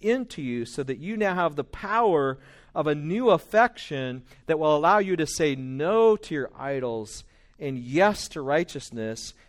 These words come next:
because Jesus really is worth it. Believe on the Lord Jesus Christ, and you will not be left alone to die.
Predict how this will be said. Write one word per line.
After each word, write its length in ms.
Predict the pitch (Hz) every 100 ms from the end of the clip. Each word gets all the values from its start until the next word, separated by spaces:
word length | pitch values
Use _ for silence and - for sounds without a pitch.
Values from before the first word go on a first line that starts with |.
| _
because 420 | 135 - 139 107
Jesus 920 | 95 127 151 160 127 117 107 - - _ -
really 560 | 113 127 139 131 113 104
is 400 | 123 113 104 101
worth 380 | 101 104 101
it. 220 | 87 78 - _ _ _ _ _ _ _ _ -
Believe 380 | 131 147 196 208
on 80 | 214
the 80 |
Lord 220 | 175 156 131
Jesus 260 | 127 117
Christ, 760 | - 113 110 110 113 - - - _ _ _ _ _ _ _ _ - -
and 160 | 131
you 280 | 117 143 175
will 160 | 180 151
not 320 | 143 151 135
be 100 | 127
left 360 | 120 127 127
alone 420 | 127 113 110 110 101
to 100 | 95
die. 540 | 104 104 92 80